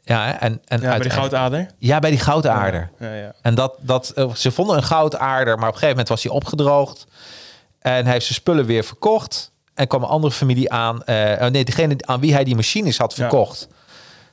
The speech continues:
Speaker 1: Ja, die dacht van, "Ik ga toch verder."
Speaker 2: Ja, en na een paar meter of zo, toen vonden ze een van de grootste goudaders van Amerika of zo. Dat
Speaker 1: Ja.
Speaker 2: kwam het op neer, volgens
Speaker 1: Ja,
Speaker 2: mij.
Speaker 1: precies.
Speaker 2: Ja.
Speaker 1: Dus en de, degene die dat, die machines had verkocht, die heeft er ook weer van geleerd. En die is naar de hand ook rijk geworden. Want die dacht van, "Ik mag nooit zo snel opgeven."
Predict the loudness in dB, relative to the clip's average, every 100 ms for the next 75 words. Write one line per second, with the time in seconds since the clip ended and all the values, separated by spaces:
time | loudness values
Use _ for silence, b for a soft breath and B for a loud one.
0 | _ 0 2 0 0 -4 -4 -4 -4 0
1 | 0 0 -4 _ _ _ _ _ _ _
2 | -4 -2 -2 -2 0 0 0 0 0 -2
3 | 0 0 0 0 0 2 0 -2 -8 _
4 | -10 -6 -4 0 0 -2 -2 -2 0 -2
5 | -2 -2 0 -2 -2 -6 -4 -6 -2 0
6 | -2 -2 -8 -6 -6 -6 0 0 0 -2
7 | -4 0 2 2 0 -2 -4 -8 _ _
8 | _ 0 2 2 0 0 2 2 2 2
9 | 2 2 0 -2 -4 -2 0 2 0 -2
10 | -2 0 0 -4 B B B -2 0 2
11 | 0 2 0 0 -2 0 2 2 0 -6
12 | -14 B B B 0 2 2 2 0 0
13 | 0 -2 -2 -4 -2 0 0 0 0 -6
14 | -2 -2 2 2 2 -2 -4 -4 -4 -8
15 | -4 -4 -6